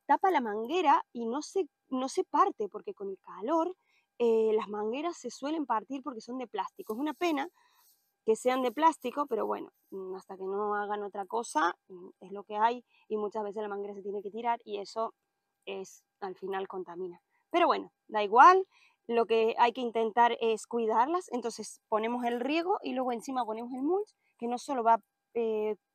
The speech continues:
proteger las raíces de nuestras plantas y no solo va a proteger, va a hacer que haya humedad siempre, sino que va a proteger nuestro riego, que eso es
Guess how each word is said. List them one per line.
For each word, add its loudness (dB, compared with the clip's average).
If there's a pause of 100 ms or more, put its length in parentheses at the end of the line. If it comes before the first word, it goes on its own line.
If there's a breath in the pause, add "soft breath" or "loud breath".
proteger -2
las -6
raíces -4
de -6
nuestras -8
plantas -2 (380 soft breath)
y -2
no 0
solo 0
va 10
a 8
proteger, -4 (260)
va 8
a 10
hacer 0
que 0
haya 2
humedad 0
siempre, 0 (760)
sino 0
que -4
va 4
a 4
proteger -8 (100)
nuestro -4
riego, -10
que -2
eso -2
es -6